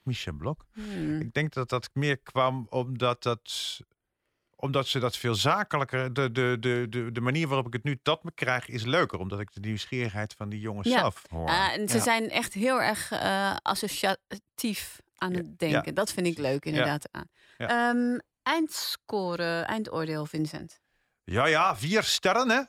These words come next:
Speaker 2: Hmm.
Speaker 1: Vier sterren?
Speaker 2: Dat is veel.
Speaker 1: Toch geen vijf,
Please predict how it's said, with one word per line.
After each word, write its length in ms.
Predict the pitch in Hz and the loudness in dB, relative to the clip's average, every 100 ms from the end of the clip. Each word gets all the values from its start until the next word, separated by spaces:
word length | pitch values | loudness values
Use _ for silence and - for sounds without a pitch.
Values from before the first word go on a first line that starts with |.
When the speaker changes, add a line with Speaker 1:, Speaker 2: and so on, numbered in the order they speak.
| _ _ | _ _
Speaker 2:
Hmm. 340 | - 359 202 - _ _ | -8 -6 -8 -10 _ _
Speaker 1:
Vier 440 | 101 80 220 330 277 | -6 0 4 4 4
sterren? 600 | - - 214 240 285 277 _ _ _ _ | 2 2 2 2 0 -4 _ _ _ _
Speaker 2:
Dat 100 | - | -20
is 40 | - | -18
veel. 420 | 143 170 - - - _ _ _ _ | -8 -6 -6 -8 -20 _ _ _ _
Speaker 1:
Toch 180 | 208 - | 0 4
geen 200 | 180 139 | 2 4
vijf, 340 | 131 135 208 | 4 2 0